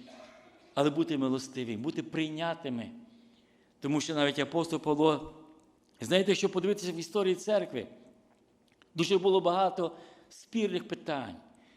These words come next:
важливих питань, але проходив час, і вже ці питання не були актуальними, вже не були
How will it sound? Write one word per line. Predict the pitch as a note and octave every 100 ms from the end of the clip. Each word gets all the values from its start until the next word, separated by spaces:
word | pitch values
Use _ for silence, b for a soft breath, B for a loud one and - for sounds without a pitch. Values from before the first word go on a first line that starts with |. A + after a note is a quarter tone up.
| b b b -
важливих | E3+ E3 G#3+ A3 F#3 -
питань, | D3+ F3+
але | G3
проходив | G3+ A3 B3+ B3 A#3
час, | A#3+ A#3 F#3+ - - - - _ _ _ _
і | -
вже | F#3 A#3
ці | A#3
питання | A#3 A#3 A#3+ A#3 A3+
не |
були | A3 A#3 A3+
актуальними, | A#3 A#3 A3 G#3+ F3+ E3
вже | F#3
не | A3+
були | A3+ A#3+